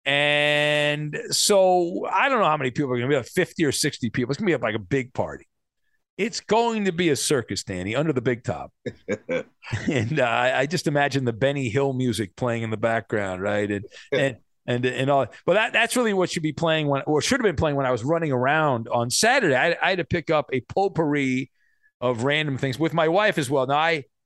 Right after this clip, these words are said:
Speaker 1: I went out. I had to get some tarps at one store. I had to get cushions at another. We were all looking for chairs 'cause we don't have enough chairs. If you're gonna have people over, Danny, at a party, you gotta have enough chairs.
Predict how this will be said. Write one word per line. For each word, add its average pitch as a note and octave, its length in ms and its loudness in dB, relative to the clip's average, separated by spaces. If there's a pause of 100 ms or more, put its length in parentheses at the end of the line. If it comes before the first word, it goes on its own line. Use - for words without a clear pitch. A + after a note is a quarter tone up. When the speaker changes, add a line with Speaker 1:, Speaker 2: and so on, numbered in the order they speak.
(160)
Speaker 1:
I D3+ 120 2
went G#3 240 2
out. F#3+ 180 2
I E3 60 2
had F3+ 60 2
to F#3+ 60 -2
get F3+ 120 -4
some D3 160 -6
tarps - 640 0
at D#3 140 -2
one F3+ 260 0
store. F3 340 2
I D#3 60 4
had C#3+ 60 2
to D3 60 -2
get C#3+ 200 -2 (340)
cushions G3+ 800 -2 (420)
at D#3+ 160 2
another. F3+ 640 2
We D#3 160 0
were D#3+ 200 2
all F#3+ 500 4
looking F3 300 -2
for C#3+ 160 -4
chairs F#3+ 840 0 (420)
'cause B2+ 140 -4
we G3 140 2
don't F#3 120 4
have F3 140 2
enough E3 240 0
chairs. F#3+ 380 0
If C#3 80 -2
you're D3 100 -2
gonna F3+ 140 0
have F3 180 0
people E3+ 380 2
over, D#3 200 0
Danny, C#3+ 360 0
at B2+ 60 2
a B2 40 0
party, G3+ 320 2
you C#3 120 -2
gotta C#3+ 180 0
have C#3 100 0
enough C3+ 180 -2
chairs. - 520 -4